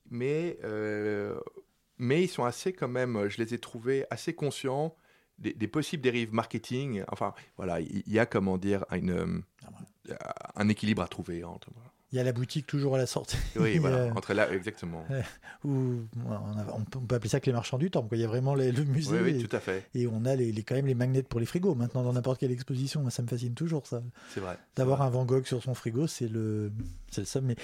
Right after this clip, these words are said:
Speaker 2: et, et alors, puisque je viens de faire ma, mon quart d'heure vieux machin, <laughs> je vais vous demander à vous, est-ce que c'est votre personnage ou est-ce que vous aussi, vous regrettez qu'on consomme aujourd'hui l'art davantage qu'on ne sache vraiment regarder les œuvres ?
Speaker 1: Bah, moi, je suis, euh,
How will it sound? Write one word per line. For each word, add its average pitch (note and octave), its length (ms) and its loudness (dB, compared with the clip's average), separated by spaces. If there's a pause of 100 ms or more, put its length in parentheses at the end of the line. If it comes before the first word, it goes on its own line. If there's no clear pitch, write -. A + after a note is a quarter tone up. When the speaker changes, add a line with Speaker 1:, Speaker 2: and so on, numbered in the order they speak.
(500)
Speaker 2:
et, G#3+ 180 2 (160)
et - 60 -2
alors, C3+ 320 6 (500)
puisque - 320 -4
je A2+ 60 4
viens G#2+ 160 0
de G#2+ 80 -2
faire A#2+ 240 2
ma, G#2+ 100 2
mon A2+ 300 2
quart G#2+ 200 0
d'heure A#2 180 2
vieux A2+ 140 2
machin, C#3+ 560 4
<laughs> - 60 -12
je - 120 -6
vais E3 60 8
vous C3 160 2
demander D3+ 320 2
à C3 60 4
vous, G3+ 260 4 (540)
est-ce G3 160 4
que A#3 160 4
c'est - 160 4
votre C#3+ 220 4
personnage E3+ 440 2
ou F#3+ 60 8
est-ce - 140 2
que D3+ 80 2
vous C#3+ 200 6
aussi, E3 220 4
vous D3+ 140 4
regrettez A#2+ 400 2
qu'on A#2 180 -6
consomme B2+ 400 0
aujourd'hui A2+ 300 2
l'art C3 360 2 (320)
davantage B2 460 0
qu'on B2 120 -4
ne A2+ 60 -2
sache A#2+ 300 -2
vraiment A2+ 220 -2
regarder A2+ 340 -2
les A2 220 -4
œuvres ? A#2 200 -4 (1400)
Speaker 1:
Bah, F#2 120 -4
moi, G#2 140 0
je G#2 120 -4
suis, G#2 320 -2
euh, F#2 420 0